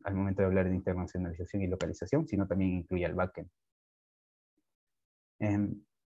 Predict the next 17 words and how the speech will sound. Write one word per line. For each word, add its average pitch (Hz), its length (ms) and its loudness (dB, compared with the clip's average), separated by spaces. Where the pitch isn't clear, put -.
otro 139 300 10
caso 151 320 10
bastante 135 400 8
explícito 135 800 4
es 110 260 6
el 110 200 8
de 87 400 2
la 113 100 8
direccionalidad. 101 800 8
Para 120 180 8
nosotros, 156 760 6
eh, 101 300 0
hispanohablantes, 107 1080 6
incluso 110 320 4
para, 95 360 4
para 110 180 10
lo-, 110 280 10